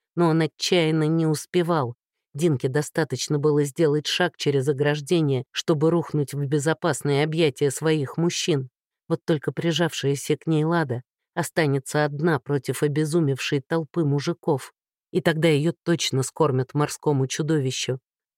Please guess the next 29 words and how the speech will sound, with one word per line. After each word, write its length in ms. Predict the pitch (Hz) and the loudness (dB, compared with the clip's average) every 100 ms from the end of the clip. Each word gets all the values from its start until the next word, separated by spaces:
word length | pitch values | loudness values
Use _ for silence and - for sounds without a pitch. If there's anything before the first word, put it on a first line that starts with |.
| _ | _
И 80 | 165 | 0
это 220 | 160 - | 0 0
совсем 440 | 135 151 - 147 139 | -2 -2 0 0 2
не 100 | 135 | 0
гарантирует 840 | 147 147 160 - 170 127 110 - - | 0 0 0 0 0 0 -4 -8 -4
того, 280 | 143 151 147 | -2 0 -4
что 240 | - 147 | -2 0
монстр 500 | 139 147 139 - 120 | 2 2 -2 -4 -2
насытится 800 | 131 135 - 160 - 151 - 120 - _ | 0 -2 -2 -6 -4 -8 -6 -8 -8 _
и 60 | 160 | 0
оставит 480 | 139 - 143 120 - | 0 0 -2 -2 -4
корабль 420 | - 147 127 127 | -2 0 0 -2
в 120 | - | -4
покое. 500 | - 143 - 147 127 - _ _ _ _ - | -6 -6 -2 -2 -2 -6 _ _ _ _ -4
Мысли 320 | 170 - 131 | -2 -2 -2
метались 560 | 143 - 160 139 123 127 | -2 -4 -2 -2 -2 -4
в 80 | |
Динкиной 460 | 135 170 131 135 143 | -2 0 0 0 0
голове, 460 | 139 151 160 185 180 | 0 0 0 -2 -4
как 220 | - 151 | -6 -6
попавшие 640 | - 156 - 165 - 180 156 | -4 -4 -2 -4 -2 -2 0
в 60 | |
ловушку 480 | 156 160 160 - 165 | 0 0 -2 -4 -8
птицы. 560 | - - 190 - 139 123 _ _ _ - | -8 -4 -4 -2 -4 -6 _ _ _ -6
"Динка!" — 640 | 131 240 196 175 143 92 _ | 0 2 2 2 0 -2 _
заревел 460 | 131 147 156 160 143 | 0 2 2 2 0
Тирсвот. 560 | - 190 - 131 117 _ _ - | 0 -2 0 -4 -4 _ _ -8
"Живо 440 | 117 143 214 185 | -2 4 6 4
сюда!" — 460 | - 175 175 139 | 2 0 2 2